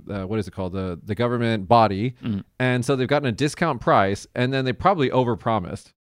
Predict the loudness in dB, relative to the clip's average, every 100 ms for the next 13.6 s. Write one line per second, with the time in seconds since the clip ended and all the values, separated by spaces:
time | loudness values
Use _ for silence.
0 | _ 0 0 0 2 2 0 -4 -2 2
1 | 4 4 2 0 -4 -2 -2 -4 _ _
2 | _ _ _ 2 2 0 0 -2 -2 -2
3 | -2 0 2 0 0 -2 2 2 2 -2
4 | 2 2 2 0 0 -2 -4 -4 -4 -2
5 | 2 2 2 0 -2 -2 0 2 2 0
6 | -2 -2 -4 -8 -20 _ _ _ 0 0
7 | 2 0 2 2 2 0 -2 -4 -6 0
8 | 0 0 -2 -2 0 0 0 0 -2 -2
9 | -4 -4 -6 -6 -6 0 2 2 0 2
10 | 0 -4 -2 0 0 0 -2 -2 -6 -10
11 | -10 -18 -2 2 4 4 2 0 4 4
12 | 4 2 2 6 6 6 4 0 0 2
13 | 2 2 4 4 4